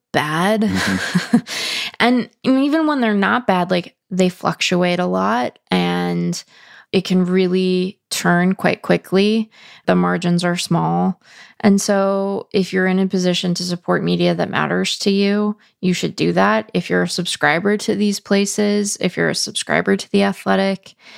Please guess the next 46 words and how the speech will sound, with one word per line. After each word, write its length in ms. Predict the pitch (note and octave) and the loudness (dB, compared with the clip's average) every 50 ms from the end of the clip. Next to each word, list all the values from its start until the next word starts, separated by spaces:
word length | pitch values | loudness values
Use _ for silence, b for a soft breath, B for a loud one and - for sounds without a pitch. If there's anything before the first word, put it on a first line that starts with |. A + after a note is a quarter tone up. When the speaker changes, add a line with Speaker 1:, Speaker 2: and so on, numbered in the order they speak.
| B B B B B | B B B B B
Speaker 1:
and 640 | - F#3 F3+ F3 E3+ E3+ E3 E3 E3 E3+ E3+ - - _ _ _ _ _ _ _ _ _ _ _ _ - | -2 0 0 0 0 0 -2 -2 -2 -2 -4 -6 -8 _ _ _ _ _ _ _ _ _ _ _ _ -2
it 320 | - F3+ F3 - - - | 0 2 2 0 -2 -4
bothers 500 | - - C#3 D3 F3 F#3 F#3+ G3 F#3+ F#3+ | -2 0 0 0 0 0 0 0 -2 -2
you 440 | F#3+ G3 G3 G3 G3 G3 G3 G3+ G3 - | -2 0 0 0 0 0 -2 -4 -2 -2
that 300 | F3 E3+ E3+ E3 - _ _ _ _ _ - | 0 0 0 0 -4 _ _ _ _ _ -14
these 320 | - - F#3+ F#3 F3 - | -2 0 0 0 0 -2
folks 300 | - F3 E3 - - - | -2 -2 -2 -2 -2 0
were 100 | F3+ E3+ | 0 0
let 300 | E3 D#3+ D3+ - _ - | 0 0 -2 -4 _ -2
go, 420 | E3 D#3+ E3 E3+ F3+ F#3+ F#3+ - - - | 0 0 2 2 0 -2 -4 -6 -6 -6
and 100 | E3 D#3+ | -6 -4
I 140 | D#3+ E3 - _ _ _ - | -4 -6 -8 _ _ _ -8
think 160 | - F3+ F3+ | -6 -4 -2
it 120 | F3 E3+ - | -4 -4 -4
should, 440 | - - - D3 C#3 F3+ F#3+ G3+ - | -4 -4 -2 0 0 0 -2 0 -2
like, 220 | F3 F3+ F3 - _ _ _ - | -4 -4 -4 -6 _ _ _ -6
you 140 | F3+ F3+ F#3 | -2 -2 0
should 220 | F3+ - A#3 A#3 A3+ _ _ _ _ _ - | 0 2 0 0 -2 _ _ _ _ _ -10
tell 200 | - G3+ G#3+ C4 | -6 -2 -2 2
them 220 | B3 F#3+ D#3+ - | 2 2 0 0
that. 220 | - - - - - | -4 -6 -8 -8 -8
You 60 | - | -6
Speaker 2:
Mm-hmm. 120 | F#3+ F#3 | -2 -2
Speaker 1:
should 240 | F#3 - - F#3 F#3 | -2 0 0 0 2
let 200 | G3 F#3+ F#3+ - | 2 0 0 2
The 100 | - G3 | 0 0
Athletic 480 | F#3+ F#3+ - - G3 G3 F#3+ F#3+ F#3+ - | 0 0 -2 -2 -2 0 0 -2 0 0
know 100 | G#3+ G#3 | 0 2
that, 240 | F#3+ D#3+ - - _ | 2 0 -4 -6 _
which 200 | - G3+ G3 G3+ | -2 -2 0 2
I 80 | G#3+ A3 | 0 0
don't 240 | A3+ B3+ B3+ - - | 0 -2 -4 -4 -6
say, 320 | - - A3 G#3+ G#3 G3+ G3+ | -4 -2 0 0 0 0 0
like, 260 | F#3+ F3+ F3+ _ - | -2 -2 -2 _ -4
go 160 | - F#3 F3 | 0 0 0
scream 420 | F3+ - - - - F#3 F3+ F3+ F3 | 0 0 -4 -6 0 0 2 2 2
at 180 | E3+ D#3 - - - - - _ | 0 -2 -6 -12 -16 -18 -18 _
whatever 480 | - F3+ F3+ F3+ F3+ F3 F3+ F#3 F3 | -2 0 0 2 2 0 0 -2 -4
poor 460 | E3+ _ _ - - F3+ F#3 F3+ F3+ F3+ | -4 _ _ -4 -2 0 0 0 -2 -4
soul 500 | - - - F3 F3+ F3 E3 D#3+ D#3+ E3 | -8 -8 -4 -2 -2 -2 -2 -4 -4 -4
has 300 | E3+ E3 F3 E3+ - - | -2 -2 -2 -2 -4 -4
to 80 | - | -2
manage 420 | E3+ F3 F3 F3+ F3 F3 E3+ - - | 0 0 2 0 0 -2 -4 -6 -6
their 160 | E3 D#3+ E3 | -4 -4 -4
Twitter. 460 | - - - G#3 F#3 E3+ E3+ E3+ F3+ | -4 -2 -2 0 0 0 -2 -4 -4
Speaker 2:
Mm-hmm. 240 | - F#2+ B F#3+ F#3+ | -4 -4 B -4 -6